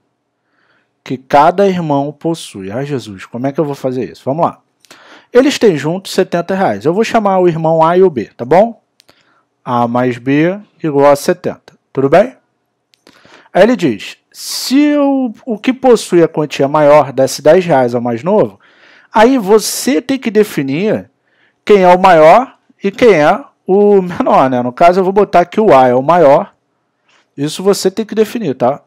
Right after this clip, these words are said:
Como ele não definiu, você escolhe. O A é o maior, o B eu vou dizer assim que é o menor. Tudo bem? Aí o que que ele diz? Se o que possui a quantia maior, o A,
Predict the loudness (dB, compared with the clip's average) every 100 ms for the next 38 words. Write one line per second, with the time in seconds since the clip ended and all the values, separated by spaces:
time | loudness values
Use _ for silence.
0 | _ -6 -4 -4 -4 -6 -6 -6 -6 -8
1 | -8 -10 -6 -4 -4 -8 _ _ _ _
2 | _ 0 4 4 2 0 2 4 2 0
3 | _ _ _ -10 -2 0 0 -2 -4 -2
4 | -2 -2 -8 -10 -2 0 0 -4 -2 -2
5 | -2 -10 _ _ _ _ _ _ -8 -8
6 | -6 -4 -4 -6 _ _ _ _ _ _
7 | _ _ _ _ _ _ _ -4 -4 -2
8 | -4 -4 -6 -10 -14 -20 _ _ _ -20
9 | _ -10 -6 -4 -2 0 0 2 0 0
10 | -4 -2 -2 0 0 2 2 2 -6 _
11 | _ _ 0 2 2